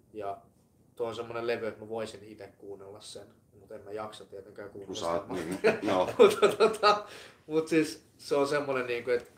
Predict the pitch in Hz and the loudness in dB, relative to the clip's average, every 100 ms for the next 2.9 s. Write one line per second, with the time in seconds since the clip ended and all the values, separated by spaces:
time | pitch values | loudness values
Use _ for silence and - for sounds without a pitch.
0 | _ 127 120 143 143 135 117 107 98 110 | _ -6 -4 -4 -2 -2 -2 -4 -12 -8
1 | 113 110 101 101 101 98 92 - - - | -8 -8 -12 -14 -12 -12 -14 -16 -16 -16
2 | 110 - - 110 101 101 113 110 113 | -18 -18 -18 -14 -14 -14 -18 -18 -20